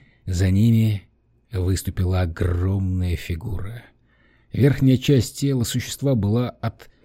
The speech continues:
могучего гуманоида, а нижняя — от змеи. У него было четыре руки, две из которых сжимали громадные мясницкие ножи. Существо скользнуло из темноты на солнечный свет, и толпа разразилась воплями и визгом.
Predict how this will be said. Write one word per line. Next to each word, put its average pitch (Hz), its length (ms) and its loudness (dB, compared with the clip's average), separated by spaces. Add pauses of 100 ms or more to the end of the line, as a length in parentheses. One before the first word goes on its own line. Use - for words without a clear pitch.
(220)
могучего 101 580 2
гуманоида, 101 840 0 (400)
а 95 120 0
нижняя — 98 540 2
от 92 80 -4
змеи. 95 520 0 (640)
У - 80 -6
него 127 180 2
было 131 240 4
четыре 117 340 0
руки, 104 640 0
две 92 380 0
из 139 120 0
которых 131 480 2
сжимали 104 460 2
громадные 98 920 0
мясницкие 98 760 -4
ножи. 92 520 -4 (500)
Существо 104 420 0
скользнуло 110 480 2
из - 80 0
темноты 110 400 2
на 104 120 2
солнечный 107 480 0
свет, 131 380 2
и 131 100 -6
толпа 113 720 -2 (560)
разразилась 98 960 0
воплями 90 640 -2
и 90 320 -6
визгом. 92 560 -8